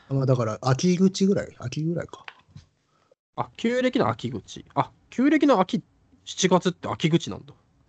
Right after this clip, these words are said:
Speaker 1: 旧暦ってほら、あの、ずれてっからさ、<laughs> 新暦、今と。
Speaker 2: え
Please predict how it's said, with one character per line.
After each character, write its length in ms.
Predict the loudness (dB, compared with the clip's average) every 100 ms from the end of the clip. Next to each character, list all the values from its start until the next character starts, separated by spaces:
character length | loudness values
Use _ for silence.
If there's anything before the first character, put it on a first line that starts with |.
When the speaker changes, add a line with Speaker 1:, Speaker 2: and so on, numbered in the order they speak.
| _ -20 -2
Speaker 1:
旧 120 | 4
暦 220 | 6 6 4
っ 80 |
て 140 | 4 4
ほ 120 | 6
ら、 220 | 4 0 -10 -20 _ _ _ -8
あ 120 | -6
の、 160 | -6
ず 140 | 0 2
れ 80 | 2
て 80 |
っ 40 | -2
か 120 | -10
ら 60 | -10
さ、 160 | -10 -8 -4
<laughs> 120 | -4
新 240 | -4 -4
暦、 220 | -4 -8 -6
今 200 | -4 -4
と。 180 | -10 -16 _ _ _ -2
Speaker 2:
え 680 | 4 4 4 2 2 2 0